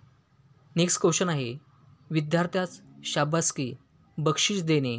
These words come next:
हे टिंबटिंब होय, याला काय म्हणतात? प्रबलन कौशल्य,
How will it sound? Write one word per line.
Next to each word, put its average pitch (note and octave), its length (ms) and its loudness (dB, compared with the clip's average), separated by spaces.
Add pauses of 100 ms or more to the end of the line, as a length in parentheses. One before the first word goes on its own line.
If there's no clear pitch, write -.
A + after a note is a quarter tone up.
(400)
हे D3+ 420 0 (200)
टिंबटिंब D#3 420 2
होय, A#2+ 260 -2 (240)
याला E3 120 2
काय E3+ 180 2
म्हणतात? C3 320 -2 (800)
प्रबलन E3 420 4
कौशल्य, D#3 560 0